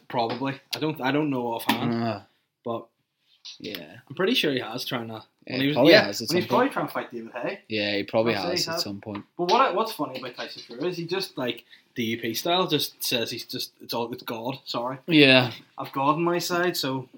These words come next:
Speaker 2: Let's, uh, we'll do two more quacks, but first of all, let's plug the radio show.
Speaker 1: For those of you listening, the last episode will be on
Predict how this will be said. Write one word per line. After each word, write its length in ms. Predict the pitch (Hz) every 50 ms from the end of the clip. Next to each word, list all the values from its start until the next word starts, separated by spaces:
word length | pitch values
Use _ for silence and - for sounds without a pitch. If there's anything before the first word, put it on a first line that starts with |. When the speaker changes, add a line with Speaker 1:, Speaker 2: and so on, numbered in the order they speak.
| - _
Speaker 2:
Let's, 520 | 151 147 143 147 156 151 - - - - -
uh, 220 | 127 120 113 113 117
we'll 100 | 123 135
do 140 | 135 151 147
two 160 | 151 160 139
more 180 | 127 120 117 110
quacks, 340 | - 123 110 127 135 -
but 120 | - 131 -
first 240 | - 139 131 135 139
of 60 | 127
all, 120 | 123 120
let's 220 | 120 117 113 - -
plug 280 | - 123 113 110 104
the 100 | 117 117
radio 480 | 113 110 113 117 117 131 147 156 156 151
show. 420 | 147 - 165 160 160 160 156 151 - _ _ _ _ _ _ _ _ _ _ _ _ _ _ _ _ _ _
Speaker 1:
For 180 | - - - 139
those 260 | 135 165 185 180 202
of 100 | 190 156 147
you 160 | 127 120 110
listening, 540 | 104 101 - - 156 165 175 165 147 120 - _ _ _ _
the 80 | - 123
last 420 | 127 123 117 127 160 185 180 - 190
episode 380 | 190 190 202 - - 190 190
will 80 | 196 190
be 320 | 190 190 190 190 - - _ _ _ _ _ _ _ _ _ _ _ _ _ _ _ _ _ _ _ 143
on 320 | 151 156 160 160 156